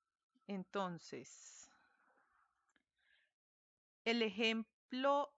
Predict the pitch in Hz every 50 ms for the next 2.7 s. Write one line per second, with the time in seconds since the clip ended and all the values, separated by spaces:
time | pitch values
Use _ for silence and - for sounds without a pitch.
0 | _ _ _ - 208 208 202 190 190 196 202 208 208 190 190 - - 202 196 196
1 | 196 - - - - - - _ _ _ _ _ - 185 175 - - 190 185 185
2 | 185 180 - - 190 196 202 208 214 226 233 214 -